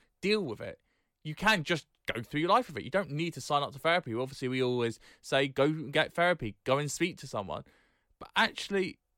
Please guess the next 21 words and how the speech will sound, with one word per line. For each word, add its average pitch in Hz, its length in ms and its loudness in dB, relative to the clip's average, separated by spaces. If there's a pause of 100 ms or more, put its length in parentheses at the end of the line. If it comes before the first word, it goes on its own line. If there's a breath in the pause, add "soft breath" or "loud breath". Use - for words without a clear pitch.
(240)
it 160 100 -8
might 240 220 2
be 208 180 -8
easier 220 220 -2
to 131 100 -10
deal 170 220 2
with 156 80 -6
your 165 120 0
emotions 156 380 -4
yourself. 180 380 -6
I'd - 160 -10
love 135 140 0
to - 80 -12
know 160 80 -2
what 143 100 -6
you 175 120 -4
think. 170 440 -4 (160)
At 180 180 0
Securely 160 300 -2
Insecure 139 280 -6
Podcast 117 640 -6